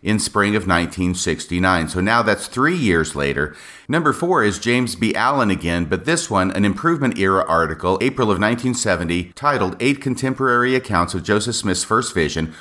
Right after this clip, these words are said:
What Do We Learn from Them? This is the Improvement Era article that Elder Ballard referred to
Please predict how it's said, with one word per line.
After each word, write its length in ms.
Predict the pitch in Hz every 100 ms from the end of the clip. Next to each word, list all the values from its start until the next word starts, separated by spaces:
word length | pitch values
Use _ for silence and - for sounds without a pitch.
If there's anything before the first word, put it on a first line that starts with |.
| -
What 180 | - 127
Do 80 | 127
We 140 | 120
Learn 280 | 113 117 123
from 260 | 120 123 120
Them? 320 | 80 76 80 - _
This 200 | 123 139
is 180 | 143 110
the 120 | 110
Improvement 480 | 104 104 123 117 -
Era 220 | 98 98
article 600 | - 82 80 80 82 87 -
that 80 | 104
Elder 240 | 117 117
Ballard 420 | 101 117 131 110
referred 460 | 90 87 87 82 -
to 260 | 78 73